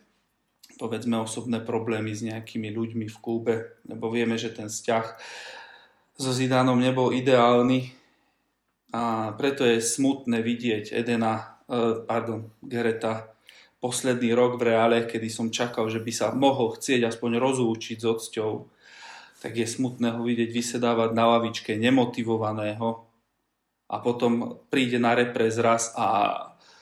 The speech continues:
ukáže záblesky takej geniality, ktorá by sa nám momentálne hodila. Povedzme si úprimne, že keď tam není Benzema, tak, eh, Bale by mohol byť tým ťahuňom mužstva, ale jednoducho není vidieť ten jeho záujem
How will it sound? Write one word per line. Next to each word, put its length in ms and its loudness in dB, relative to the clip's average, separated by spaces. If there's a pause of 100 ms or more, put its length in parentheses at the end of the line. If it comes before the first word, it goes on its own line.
(180)
ukáže 480 2
záblesky 640 2
takej 320 2
geniality, 800 4
ktorá 240 -2
by 80 0
sa 160 -2
nám 160 2
momentálne 720 2
hodila. 640 -2
Povedzme 400 -6
si 160 -4
úprimne, 400 -2
že 240 -4
keď 240 -6
tam 80 -2
není 160 0
Benzema, 720 0 (640)
tak, 320 -4
eh, 160 4
Bale 400 4
by 160 2
mohol 400 2
byť 480 -8
tým 240 -6
ťahuňom 480 -2
mužstva, 560 -4
ale 400 -2
jednoducho 400 -6
není 240 -2
vidieť 400 -8
ten 160 -6
jeho 160 -6
záujem 560 -6